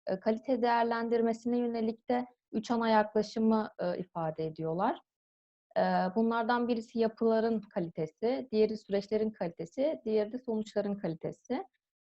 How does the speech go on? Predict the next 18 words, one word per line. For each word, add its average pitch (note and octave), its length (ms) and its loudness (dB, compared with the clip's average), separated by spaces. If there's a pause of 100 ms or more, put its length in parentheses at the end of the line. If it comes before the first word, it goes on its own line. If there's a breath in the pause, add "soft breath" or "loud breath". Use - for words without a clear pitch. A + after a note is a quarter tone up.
(120)
Yapıların B3+ 420 4
kalitesine B3 540 0
baktığımızda A#3+ 720 0
bilgi A#3 260 2
işlem A#3+ 320 0
için A#3 280 -2
gerekli A#3 480 2
teknik A#3+ 420 -2
veya G#3+ 260 6
insani G#3+ 640 -2
kaynakların F3+ 800 -2 (320)
mevcutiyetini, A3+ 1040 2 (100)
e, F3 140 0
ifade E3 500 2
ediyor. E3+ 380 2 (440 loud breath)
Süreçlerin B3+ 500 6
kalitesi F#3 540 2
de, A#3 220 4